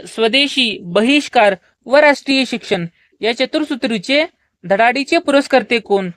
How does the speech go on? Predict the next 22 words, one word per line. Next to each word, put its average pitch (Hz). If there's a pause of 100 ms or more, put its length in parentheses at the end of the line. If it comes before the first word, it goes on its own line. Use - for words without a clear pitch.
(240)
सहाव्या 247
प्रश्नाचं 302
उत्तर 302
आहे 311
ऑप्शन 320
क्रमांक 262
सी, 196 (380)
लोकमान्य 269
टिळक. 220 (420)
लोकमान्य 294
टिळक 269
हे 220 (360)
स्वराज्य, 240 (100)
स्वदेशी, 247
बहिष्कार 220 (360)
व 254
राष्ट्रीय 277
शिक्षण 214 (320)
या 226
चतुर्सूत्रीचे 269
पुरस्कर्ते 269
आहेत. 208